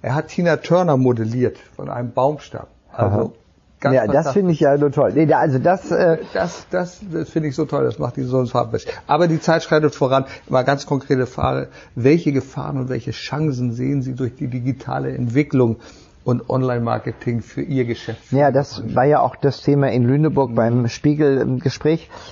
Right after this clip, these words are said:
Speaker 2: Natürlich gibt es, äh, Risiken, das ist gar nicht auszuschließen. Nur, es ist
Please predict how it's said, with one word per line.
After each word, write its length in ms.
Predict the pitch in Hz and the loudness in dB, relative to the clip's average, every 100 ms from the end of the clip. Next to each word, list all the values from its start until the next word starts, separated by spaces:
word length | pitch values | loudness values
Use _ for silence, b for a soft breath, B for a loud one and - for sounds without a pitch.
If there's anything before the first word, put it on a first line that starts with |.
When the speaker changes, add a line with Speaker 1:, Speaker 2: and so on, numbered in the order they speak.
| B - | B -8
Speaker 2:
Natürlich 560 | - 131 - 214 170 | -4 -2 0 0 0
gibt 240 | - 104 - | -2 -4 -2
es, 180 | 101 - | -4 -2
äh, 160 | - | 0
Risiken, 460 | 107 120 117 113 - | 2 2 0 -2 -2
das 160 | 107 | -2
ist 160 | 135 120 | -4 -2
gar 160 | 123 113 | 0 0
nicht 200 | 117 - | -2 -2
auszuschließen. 680 | 131 - 123 - 110 123 123 | -2 -2 -8 -4 -4 0 2
Nur, 360 | 143 202 233 - _ - | 4 4 2 -2 _ -8
es 160 | - | -6
ist 260 | - 139 - | -4 -6 -8